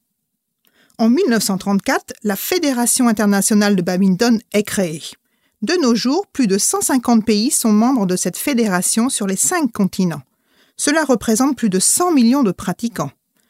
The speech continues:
Devant tant de succès à travers le monde, le Comité olympique a fini par officialiser cette discipline aux Jeux olympiques de Barcelone en mille neuf cent quatre-vingt-douze. Quatre ans auparavant,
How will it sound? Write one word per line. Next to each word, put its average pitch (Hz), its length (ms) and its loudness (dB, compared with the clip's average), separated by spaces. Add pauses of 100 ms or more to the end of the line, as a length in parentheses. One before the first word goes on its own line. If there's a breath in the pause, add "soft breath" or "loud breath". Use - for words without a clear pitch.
(400)
Devant 269 300 0
tant 415 260 0
de 302 120 0
succès 269 400 0
à 208 100 0
travers 226 380 0
le 190 100 2
monde, 220 320 2
le 208 140 2
Comité 302 500 0
olympique 226 480 0
a 226 60 0
fini 302 260 0
par - 220 -2
officialiser 233 720 0
cette 180 160 -2
discipline 214 680 -2
aux 196 120 0
Jeux 214 200 2
olympiques 202 440 0
de 170 100 0
Barcelone 202 500 0
en 165 80 -2
mille 226 260 2
neuf 208 140 2
cent 233 220 2
quatre-vingt-douze. 165 760 -4 (1080 soft breath)
Quatre 415 260 -2
ans 302 100 2
auparavant, 185 600 0